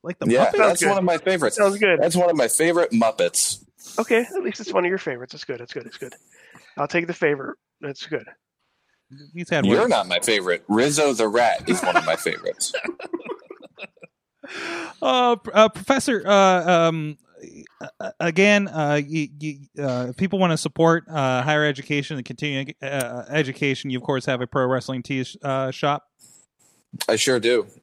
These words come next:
Speaker 2: Um, I'm not stripping for your benefit. I'm stripping for mine, uh,
Speaker 1: Um,
Speaker 2: as are most strippers, honestly.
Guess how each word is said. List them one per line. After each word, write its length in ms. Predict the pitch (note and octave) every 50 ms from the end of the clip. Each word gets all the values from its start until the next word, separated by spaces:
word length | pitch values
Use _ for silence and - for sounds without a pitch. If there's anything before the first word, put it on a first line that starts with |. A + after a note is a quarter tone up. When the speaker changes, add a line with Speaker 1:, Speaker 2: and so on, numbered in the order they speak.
| - - -
Speaker 2:
Um, 520 | G#2 G#2+ G2+ G2+ G2+ F#2+ F#2+ F#2+ F#2+ - - - -
I'm 120 | A2 A2+
not 200 | A2+ A2 G#2 -
stripping 360 | - - A2+ G#2 - G2+ F#2+
for 140 | - - G2
your 120 | F2+ E2+
benefit. 480 | E2+ E2+ F2+ F2 F2 - - F2 E2 - -
I'm 60 | F#2
stripping 340 | - - - G2 F2+ F#2+ F2
for 120 | - - -
mine, 320 | F2 F2 F2+ F2+ F2 F2 - _ - - - _ _ _ _ _ - - - -
uh, 340 | G2 F#2+ F2+ F2 F2 F2
Speaker 1:
Um, 200 | F2+ G#2 A2+ G#2+ F#2+ -
Speaker 2:
as 200 | F#2 G2 G2 G2
are 160 | G2+ G#2 G#2+
most 460 | G#2+ G2 G2 A2+ A2+ - - - -
strippers, 520 | - - - A2 A2+ - E2+ - - - - -
honestly. 400 | G2 G2 F#2 F2 - - F#2 F#2